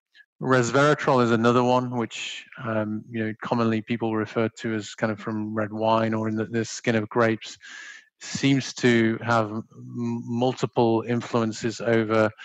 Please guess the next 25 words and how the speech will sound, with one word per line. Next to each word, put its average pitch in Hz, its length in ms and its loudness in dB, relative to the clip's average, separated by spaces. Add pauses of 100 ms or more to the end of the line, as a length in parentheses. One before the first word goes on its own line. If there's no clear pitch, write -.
(600)
uh, 110 240 2 (120)
the - 120 -14
different 123 320 0
aspects - 760 -4 (120)
of 110 80 0
aging 113 480 2
in 110 80 0
a, 110 180 0
in 110 100 -2
a, 107 60 0
in 110 160 -6
a 110 60 -2
positive 113 500 -2
way. 113 320 0 (1000)
And 139 140 2
probably 202 260 4
one 165 220 4
more 151 260 6
recently 147 520 6
that 127 100 4
we've 123 140 2
been, 117 180 2
been 120 180 2
applying 117 580 4
is, 113 460 0